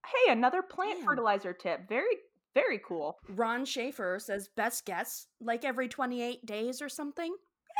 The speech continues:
Speaker 2: Yeah.
Speaker 1: Yeah.
Speaker 2: Pretty good guess.
Speaker 1: Pretty good
Speaker 2: It can
Speaker 1: guess.
Speaker 2: vary, but that's pretty much the average. Good job, Ron Schaefer.
Speaker 1: Enjoy Quantum says, "I've heard your uterus gets to the size of a football when you're on your period." I don't fucking know.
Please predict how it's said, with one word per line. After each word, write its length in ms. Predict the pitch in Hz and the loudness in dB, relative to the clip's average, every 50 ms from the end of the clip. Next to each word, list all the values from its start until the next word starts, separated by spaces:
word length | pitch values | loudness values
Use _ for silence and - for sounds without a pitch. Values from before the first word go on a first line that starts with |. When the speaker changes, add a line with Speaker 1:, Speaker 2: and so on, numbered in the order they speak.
| 831 640 | 2 2
Speaker 2:
Yeah. 140 | - 165 - - _ 403 453 480 370 | 2 0 -2 -6 _ -10 -4 -2 -2
Speaker 1:
Yeah. 80 | 214 | 0
Speaker 2:
Pretty 220 | - 277 254 269 269 | 0 -2 -4 -4 -4
good 180 | 349 359 370 370 - 605 622 480 | -4 -4 -4 -2 -2 -2 0 0
guess. 240 | - - - - - | -2 -2 -6 -12 -8
Speaker 1:
Pretty 260 | - 180 185 262 392 - - | -8 -6 -6 -6 -8 -8 -8
good 240 | - 156 160 190 262 - | -6 -4 -4 -4 -6 -6
Speaker 2:
It 140 | - 214 440 | -6 -6 -4
can 140 | 523 294 285 | -2 -2 0
Speaker 1:
guess. 80 | 277 - 330 392 | 0 0 0 0
Speaker 2:
vary, 400 | 494 523 440 254 175 160 165 - _ _ _ _ _ _ _ _ _ _ _ _ | 2 2 0 0 -2 -4 -8 -12 _ _ _ _ _ _ _ _ _ _ _ _
but 160 | 196 220 - - | -6 -6 -2 -2
that's 260 | 175 190 190 - - | -2 -2 -2 -4 -10
pretty 260 | - - 240 220 247 285 | -10 -8 -6 -4 -2 -2
much 240 | 285 311 - - - | -2 -4 -4 -4 -4
the 140 | 349 349 | -2 0
average. 500 | 302 254 220 185 165 170 156 156 - - - | 0 0 0 0 -2 -6 -8 -8 -10 -10 -8
Good 180 | 285 285 233 - | -8 -8 -8 -4
job, 300 | - 247 214 185 170 175 | -2 0 0 0 -2 -2
Ron 200 | 180 175 175 175 | -4 -4 -4 -4
Schaefer. 500 | 170 - 190 165 160 - 185 170 170 - _ _ _ _ - | -6 -6 -6 -8 -6 -6 -6 -8 -8 -8 _ _ _ _ 0
Speaker 1:
Enjoy 380 | 220 226 214 262 269 269 277 | 0 2 4 8 8 8 8
Quantum 720 | 269 - - - 226 233 262 277 269 - 226 185 185 185 208 | 6 2 0 2 6 6 6 6 4 2 0 0 0 0 -4
says, 400 | - - 190 185 185 185 185 - - | 0 2 4 4 4 4 2 0 -2
"I've 140 | 202 202 - | -2 0 0
heard 200 | 294 311 277 - | -2 -2 -2 0
your 120 | 277 269 | -2 -2
uterus 440 | 233 220 233 240 220 202 202 202 - | 0 -2 0 0 0 0 0 -2 -4
gets 300 | _ 208 208 202 - - | _ -4 -4 -4 -4 -8
to 100 | - 214 | -6 -6
the 100 | 220 196 | -6 -4
size 320 | - - 196 196 196 196 196 | 0 2 2 2 2 0 -4
of 100 | 190 185 | -8 -8
a 60 | 196 | -12
football 520 | - _ 254 254 254 - - 190 196 196 185 | -2 _ 0 0 0 2 4 4 4 6 4
when 200 | 190 185 190 185 | 2 0 -2 0
you're 200 | 180 180 - - | 0 0 2 2
on 200 | 185 190 202 202 | 2 2 0 0
your 140 | 196 202 | -2 -4
period." 520 | 202 - - 190 170 156 147 117 131 135 - _ _ _ _ _ _ _ _ _ _ _ _ _ _ _ _ _ _ _ _ _ _ - | -4 -6 -6 -4 -2 -2 0 -2 -2 -4 -6 _ _ _ _ _ _ _ _ _ _ _ _ _ _ _ _ _ _ _ _ _ _ 2
I 100 | 214 202 | 2 2
don't 140 | 190 185 | 0 0
fucking 280 | - 180 175 - 165 156 | -2 -4 -4 -4 -8 -8
know. 220 | 147 131 135 151 | -6 -6 -6 -6